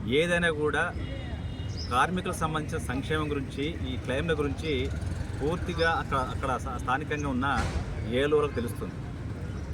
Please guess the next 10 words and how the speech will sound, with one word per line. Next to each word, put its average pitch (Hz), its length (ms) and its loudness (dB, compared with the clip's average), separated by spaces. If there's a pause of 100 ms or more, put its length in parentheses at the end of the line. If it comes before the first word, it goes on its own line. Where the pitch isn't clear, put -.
(360)
ఆ 131 100 8
విషయాన్ని 165 680 2 (1000)
జిల్లా 147 220 4
అధ్యక్షులు, 147 580 2 (600)
ఆ - 40 -4
మండల 127 280 4
అధ్యక్షులు 151 300 2
నా 135 60 2
దృష్టికి 127 300 -2
తీసుకొస్తే 135 680 0